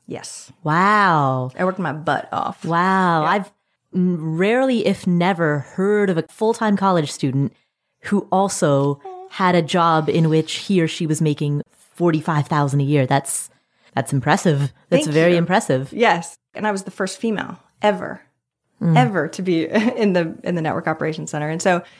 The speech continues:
Speaker 1: it was one of those eye-opening moments to go, "Oh, yeah, actually knowing what you want and going after it made a huge difference." And that started me really going, "Oh, maybe I can go the life path that I want,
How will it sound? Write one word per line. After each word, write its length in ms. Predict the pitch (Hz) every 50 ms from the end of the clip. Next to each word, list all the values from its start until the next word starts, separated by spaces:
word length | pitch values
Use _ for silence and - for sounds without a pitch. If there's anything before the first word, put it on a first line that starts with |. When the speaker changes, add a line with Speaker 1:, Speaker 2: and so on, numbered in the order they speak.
| _ _ _
Speaker 1:
it 220 | - - 208 160
was 380 | 180 180 196 208 220 220 214 202
one 100 | 190 180
of 60 | 165
those 120 | 165 160 170
eye-opening 440 | - 170 165 160 160 170 160 160
moments 340 | 160 160 156 160 151 - - -
to 80 | - 175
go, 180 | 175 160 160 -
"Oh, 360 | - 254 277 285 285 277 277
yeah, 420 | 285 302 311 311 240 - 90 80 -
actually 280 | 85 117 214 - - 190 190
knowing 260 | 185 185 196 220 233
what 140 | 226 226 -
you 80 | 214 208
want 280 | 208 202 175 175 175 -
and 100 | - 175
going 220 | 160 170 165 156 156
after 260 | 185 190 - - 165
it 160 | 165 - -
made 140 | 160 156 165
a 20 |
huge 360 | 160 - - - 196 170 -
difference." 340 | - 175 175 - - - -
And 100 | 175 180
that 140 | 180 - -
started 640 | - - - - 202 202 196 190 180 170 170 170 - _ _ _ _ _ -
me 160 | 180 185 175
really 240 | 170 165 165 160 160
going, 260 | 160 165 160 156 151 - -
"Oh, 180 | 247 262 226
maybe 220 | 196 180 170 170 175
I 80 | 170
can 520 | 170 - - - 196 190 190 185 180 175 - - - _ _ _ -
go 140 | 185 180
the 100 | 175 170
life 260 | 156 160 156 170 - -
path 220 | - 160 160 - -
that 100 | 151 151
I 100 | 151 143
want, 640 | 143 143 135 143 147 170 240 285 285 - - -